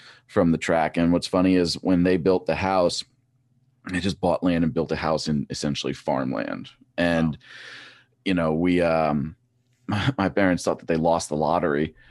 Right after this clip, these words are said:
Speaker 1: when, when they, when we hit the first summer, because you could see the lights and hear the announcer at our house on Friday nights. And they were like, "What is this bullshit? Like, we,
Speaker 2: Yeah.
Speaker 1: <laughs> like,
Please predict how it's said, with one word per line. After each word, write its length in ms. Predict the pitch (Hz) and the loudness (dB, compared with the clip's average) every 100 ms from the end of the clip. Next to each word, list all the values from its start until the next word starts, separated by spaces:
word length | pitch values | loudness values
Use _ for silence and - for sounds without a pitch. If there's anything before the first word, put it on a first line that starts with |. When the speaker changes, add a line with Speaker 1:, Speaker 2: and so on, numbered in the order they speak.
| _ - | _ -8
Speaker 1:
when, 480 | - 87 76 71 - | 0 2 2 0 -4
when 160 | - 85 | -6 -4
they, 160 | 87 82 - | -4 -4 -2
when 160 | 95 | 0
we 120 | 82 | 0
hit 200 | 73 101 | 0 -2
the 60 | 85 | -4
first 340 | - 80 73 | -2 -2 -2
summer, 240 | - 90 82 | 0 0 0
because 380 | 71 73 80 76 | -2 -2 -2 -2
you 80 | |
could 160 | - 71 | -8 -6
see 320 | - - 110 | -2 2 4
the 100 | 87 | 4
lights 380 | 82 82 64 - | 2 2 0 -2
and 100 | 80 | -4
hear 300 | - 113 98 | 0 2 2
the 100 | 80 | 2
announcer 840 | 76 78 85 85 82 65 55 117 - | 0 0 0 -2 -2 -4 -4 -6 -4
at 140 | 82 | 0
our 100 | 65 | 0
house 420 | - 92 92 73 | -2 -2 -2 -2
on 140 | 76 71 | -2 -4
Friday 440 | - 73 - 73 | -2 -4 -2 -2
nights. 300 | 80 87 - | 2 2 0
And 100 | 95 | -2
they 40 | 82 | 0
were 80 | |
like, 160 | 78 69 - - - - _ | 0 -2 -6 -20 -20 -20 _
"What 180 | - - _ | -6 -6 _
is 260 | 104 87 | -4 -4
this 220 | 76 - - | -6 -8 -10
bullshit? 640 | - - 143 - 139 - | -16 -14 -12 -6 -6 -2
Like, 240 | 87 80 | -4 -4
we, 120 | 90 175 | -4 0
Speaker 2:
Yeah. 400 | 180 - - - | 2 2 0 0
Speaker 1:
<laughs> 60 | |
like, 240 | 139 143 | 4 4